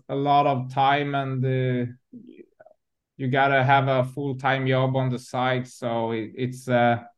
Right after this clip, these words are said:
uh, and I was more into, like, I wanna do scouting and, uh,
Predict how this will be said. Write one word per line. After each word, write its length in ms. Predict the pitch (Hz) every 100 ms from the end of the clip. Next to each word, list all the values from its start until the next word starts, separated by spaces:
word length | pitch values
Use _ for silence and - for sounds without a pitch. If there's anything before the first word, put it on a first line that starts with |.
| _ _ _ _ _ _ _ _ _ _ -
uh, 180 | 104 92
and 180 | 127 131
I 200 | 135 139
was 420 | 139 135 - - -
more 460 | 131 139 156 151 139
into, 560 | 139 131 139 139 131
like, 380 | 131 127 127 127
I 100 | 131
wanna 400 | 127 131 127 123
do 400 | 131 127 123 123
scouting 880 | 120 - - 127 127 127 131 131 127
and, 260 | 123 120
uh, 40 | 120